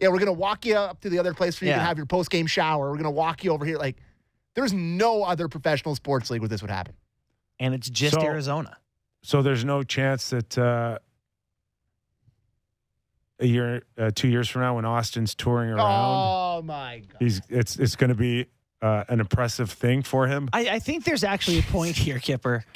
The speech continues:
Speaker 2: where there's no vindication for Arizona. Like, if they won the cup in eight years from now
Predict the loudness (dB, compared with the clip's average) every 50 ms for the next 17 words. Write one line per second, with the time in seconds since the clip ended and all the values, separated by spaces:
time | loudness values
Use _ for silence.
0 | -12 -4 0 0 2 2 2 0 0 -2 -4 -4 -2 0 0 -2 -2 -2 -2 -2
1 | -2 -4 -2 0 0 0 0 0 -2 -2 -2 -2 -2 -2 0 -2 -2 -2 -2 -2
2 | -4 -4 -4 -4 -2 -2 -2 0 -2 -2 0 0 0 0 0 0 0 -2 -2 -2
3 | -4 -4 -4 -2 0 0 0 -2 -4 -4 -2 0 0 0 -2 -4 _ -2 0 0
4 | 0 0 0 -2 -2 0 -2 -2 -2 -2 -2 0 0 0 0 -2 -2 -4